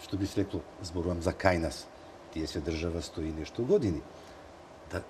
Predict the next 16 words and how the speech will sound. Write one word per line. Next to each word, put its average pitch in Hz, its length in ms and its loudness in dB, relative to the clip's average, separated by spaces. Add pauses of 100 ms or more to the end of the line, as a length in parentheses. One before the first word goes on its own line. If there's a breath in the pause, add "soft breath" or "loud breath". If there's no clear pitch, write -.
комуницираат, 113 680 4 (300)
значи 87 240 -2 (160)
веднаш 160 320 8
да 147 120 8
се 135 120 2
решават 98 420 2 (160)
што - 200 2
е 147 80 10
потребно. 90 540 2 (320 loud breath)
Потребно 151 380 10
да 143 60 8
се 143 140 2
прават, 147 360 8 (480)
условно 120 440 4
речено, 113 320 4
далеководи. 120 680 8